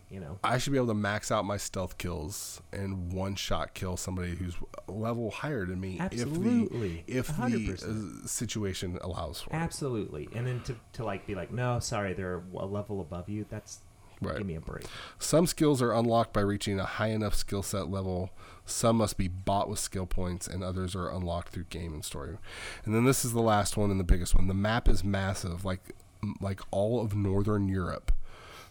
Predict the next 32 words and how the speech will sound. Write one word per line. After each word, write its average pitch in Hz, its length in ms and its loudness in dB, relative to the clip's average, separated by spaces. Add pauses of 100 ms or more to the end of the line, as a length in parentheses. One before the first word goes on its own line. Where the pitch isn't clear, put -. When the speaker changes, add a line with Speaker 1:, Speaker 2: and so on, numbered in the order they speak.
Speaker 2:
It 92 140 0
says, 95 280 4
"My 98 160 4
s-, 98 220 0
Speaker 1:
Holy - 100 -6
Speaker 2:
my 104 300 0
Speaker 1:
smokes. 90 160 -2
Speaker 2:
source 135 460 0
mentioned 104 520 0
big 101 200 0
cities 104 460 0
like - 220 -6
York, 104 420 -2
London, 98 540 0
Paris, 95 420 6
and 92 160 -4
Kiev. 90 500 -4 (440)
Every 107 280 2
kingdom 101 580 2 (340)
was 92 220 0
meant 95 240 0
to 98 100 -2
be 98 180 2
really 90 380 0
unique." 90 640 -6 (760)
Speaker 1:
That's - 180 -10
kinda 85 300 -8
cool. 78 260 -6 (460)
Speaker 2:
So, 110 220 2
like, 107 200 2
I, 143 160 6
like, 175 200 8